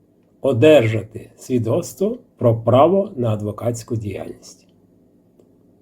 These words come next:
І при отриманні свідоцтва дати присягу, скласти присягу адвоката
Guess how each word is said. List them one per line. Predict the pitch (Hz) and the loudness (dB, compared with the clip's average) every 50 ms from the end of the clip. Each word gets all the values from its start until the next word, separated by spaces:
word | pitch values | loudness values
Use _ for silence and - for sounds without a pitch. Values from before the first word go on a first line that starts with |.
| _ _ _ _ _ _ _ _ _ _ _ _ | _ _ _ _ _ _ _ _ _ _ _ _
І | 147 185 214 247 247 202 180 - _ _ _ _ _ _ _ _ | 4 6 6 6 6 4 0 -8 _ _ _ _ _ _ _ _
при | 139 143 143 | 2 4 4
отриманні | 135 127 117 156 135 127 117 117 113 110 | 4 4 2 2 2 2 2 2 0 0
свідоцтва | - - 117 110 156 202 185 - - - 254 294 269 _ _ _ _ _ _ _ _ _ _ _ _ _ _ _ _ _ | -2 -6 -4 0 0 0 0 -2 -4 -6 -6 -6 -6 _ _ _ _ _ _ _ _ _ _ _ _ _ _ _ _ _
дати | 110 104 131 135 127 110 - 117 | -4 2 4 4 4 4 0 -4
присягу, | - - 117 101 92 - - 113 113 127 151 190 185 - _ _ _ _ _ _ _ _ _ _ _ _ _ _ _ _ _ _ _ _ _ _ _ _ _ _ _ _ _ _ _ _ _ _ _ | -4 -4 -6 -8 -8 -8 -6 -2 0 0 0 0 -2 -8 _ _ _ _ _ _ _ _ _ _ _ _ _ _ _ _ _ _ _ _ _ _ _ _ _ _ _ _ _ _ _ _ _ _ _
скласти | - - - 143 139 123 113 - - 107 | -20 -6 2 2 4 4 2 -2 -8 -10
присягу | 113 - 101 101 - - 131 165 196 208 202 - - _ | -8 -8 -12 -12 -6 -2 0 2 2 2 0 -2 -4 _
адвоката | - 120 107 113 113 110 113 113 110 117 113 113 143 151 | -6 -4 0 0 0 0 0 -2 -4 -4 -4 -6 -10 -12